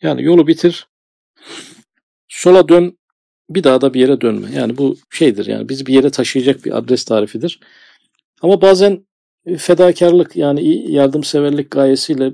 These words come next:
bir a-, adres tarifinde ciddi detaylara girilir yani çok ciddi. Karşı taraf aslında bu detaya girmesinin sebebi, e, bize daha iyi anlatmaktır. Fakat o detaya girdikten sonra kafalar karışır.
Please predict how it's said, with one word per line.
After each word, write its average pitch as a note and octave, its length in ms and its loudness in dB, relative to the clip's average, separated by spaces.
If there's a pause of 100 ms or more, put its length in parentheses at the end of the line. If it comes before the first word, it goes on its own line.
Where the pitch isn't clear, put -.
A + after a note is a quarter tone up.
(120)
bir D#3 180 -4
a-, C#3+ 180 -6
adres C#3 360 -4
tarifinde C3+ 520 -4
ciddi C#3 360 -6
detaylara C3+ 440 2
girilir F#2 380 -6
yani - 200 -14
çok - 200 -8
ciddi. A2 340 -10 (560)
Karşı D3 280 -2
taraf F#3+ 200 2
aslında F3 340 0
bu D#3+ 120 -2
detaya E3+ 320 4
girmesinin E3 500 -2
sebebi, E3 500 -2 (800)
e, F#3 400 -6
bize F#3 720 0 (120)
daha F3+ 240 0
iyi D3 300 0 (340)
anlatmaktır. - 920 -6 (220)
Fakat G3 260 0
o G3 120 2
detaya F3+ 280 2
girdikten E3+ 720 -2
sonra E3+ 260 2
kafalar C3+ 380 0
karışır. - 560 -10